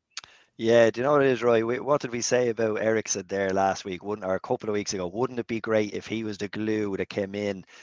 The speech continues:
and just binded that team together and brought them up another level? And it's happening. Like, I don't know if you've seen him yesterday. He had a big, mad smile on his face as he's putting the <laughs> ball in the net. He got clattered by Mendy, get up. You know,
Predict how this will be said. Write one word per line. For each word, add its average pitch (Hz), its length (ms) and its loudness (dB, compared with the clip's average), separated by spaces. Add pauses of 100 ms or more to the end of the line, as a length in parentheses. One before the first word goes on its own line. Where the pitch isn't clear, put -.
(200)
and 101 160 -6
just 113 240 -8
binded 123 460 4
that 107 200 4
team 117 320 -4
together 104 540 0
and 92 100 -8
brought 110 360 4
them 110 160 -2
up 110 140 -2
another 104 280 -2
level? 101 480 4 (380)
And 110 260 2
it's 107 140 -2
happening. 113 520 2
Like, 120 220 0
I 120 80 4
don't 147 160 4
know 135 80 4
if 127 100 2
you've 117 120 -2
seen 127 200 0
him 113 80 -4
yesterday. 113 360 2
He 117 80 -2
had 113 80 -2
a 117 60 -4
big, 147 260 -2
mad 127 360 2
smile 127 440 4
on 110 80 -6
his 98 120 -6
face 123 320 2
as 107 100 -4
he's 95 120 -10
putting 120 220 -4
the 101 80 -6
<laughs> - 0 -
ball 123 280 6
in 135 120 -6
the 110 100 -6
net. 120 260 2 (300)
He 120 100 -4
got 120 220 2
clattered 131 340 6
by 123 140 2
Mendy, 120 480 -2
get 117 160 -2
up. 123 220 0
You 143 100 -2
know, 131 220 4